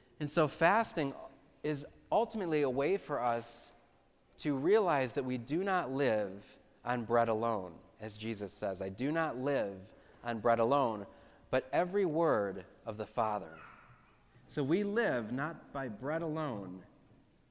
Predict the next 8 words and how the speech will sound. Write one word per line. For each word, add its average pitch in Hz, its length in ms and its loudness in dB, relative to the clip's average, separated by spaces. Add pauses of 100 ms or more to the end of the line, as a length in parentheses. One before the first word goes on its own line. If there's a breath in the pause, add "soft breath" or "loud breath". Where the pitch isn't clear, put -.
(120)
but 123 160 -6
by 120 160 -2
doing 160 640 -4 (180)
the 120 100 -2
will 113 540 0
of 107 100 -12
the 104 100 -8
Father. 90 560 -8